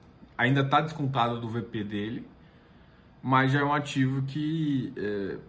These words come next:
se você olhar a carteira, apesar de ser um high grade, se der algum problema, é um, você, você pode descontar aí, e aí a faixa pra mim tá noventa e o, noventa e seis, noventa e cinco. Então,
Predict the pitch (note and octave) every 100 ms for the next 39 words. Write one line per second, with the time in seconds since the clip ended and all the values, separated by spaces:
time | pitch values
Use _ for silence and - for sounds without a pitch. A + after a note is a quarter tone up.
0 | - - - - - - - - - A2+
1 | - B2 A#2 A2 - A#2 - C3 E3 D#3+
2 | G#2+ A2 A#2 B2 B2 B2+ B2 D3+ E3 -
3 | - - - A#2 G#2+ A2+ A#2+ A#2 A#2+ A2+
4 | B2 C3+ - - - - - - - -
5 | - - - - - - A#2+ A2 G2 -
6 | - - - - G2+ - G#2+ - - B2
7 | A2+ A2 A2 A2 B2 C3+ - - - -
8 | - A2 G#2 G#2+ - G#2+ - G#2 A2 G#2
9 | G#2+ G#2+ G2 G2+ G2+ G#2+ F2+ F#2+ - F2
10 | A#2 C3+ A#2+ - F#2+ F2+ - - - -
11 | - - - - - - - F2+ F#2 G2
12 | F#2 - F#2+ - - - G2+ A2 A#2 A#2